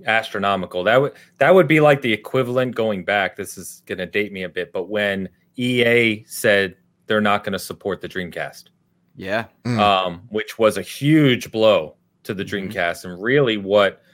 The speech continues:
Speaker 1: cemented the PlayStation two was gonna win anyway, but it kinda cemented that, that PlayStation came to,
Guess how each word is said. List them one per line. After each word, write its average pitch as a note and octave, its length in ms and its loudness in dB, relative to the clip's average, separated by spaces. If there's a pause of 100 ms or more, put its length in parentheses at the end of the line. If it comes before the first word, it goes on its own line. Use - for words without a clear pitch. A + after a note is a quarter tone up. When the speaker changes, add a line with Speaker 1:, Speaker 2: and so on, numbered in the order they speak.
(140)
Speaker 1:
cemented G#2+ 640 0
the - 80 -12
PlayStation C#3+ 680 0
two C3+ 140 0
was F#2+ 140 -6
gonna F#2+ 160 -2
win F#2 180 -2
anyway, E2 380 -4
but G#2 180 0
it G#2 220 -6
kinda A#2+ 320 -2 (460)
cemented G#2+ 640 0
that, E2 320 -6
that F#2+ 160 -2
PlayStation G2 480 -4
came F2+ 240 -8
to, - 120 -20